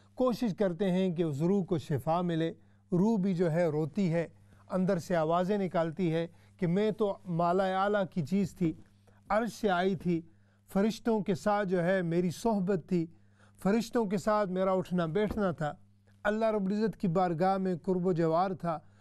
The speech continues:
वहाँ की जो है नेमतें मिलती थीं, वहाँ की ग़िज़ा मिलती थी,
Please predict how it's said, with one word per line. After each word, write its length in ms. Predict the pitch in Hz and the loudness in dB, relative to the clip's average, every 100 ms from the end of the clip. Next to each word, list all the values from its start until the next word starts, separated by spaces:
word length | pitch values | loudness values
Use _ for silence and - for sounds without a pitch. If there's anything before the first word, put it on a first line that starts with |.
| - - | -20 -4
वहाँ 360 | 165 135 185 220 | -2 2 2 0
की 160 | - 196 | -2 0
जो 140 | 190 | 2
है 180 | 185 185 | 2 2
नेमतें 520 | 170 233 233 214 214 | 2 2 0 0 0
मिलती 400 | 185 180 160 180 | 0 -2 0 -2
थीं, 240 | - 143 - - - - 180 | -2 -6 -8 -18 -20 -6 0
वहाँ 360 | 156 196 254 | 2 2 0
की 200 | - 233 | 0 2
ग़िज़ा 380 | 180 180 196 220 | 2 2 2 0
मिलती 380 | 208 185 160 185 | -2 -4 -2 -2
थी, 280 | - 143 | -2 -4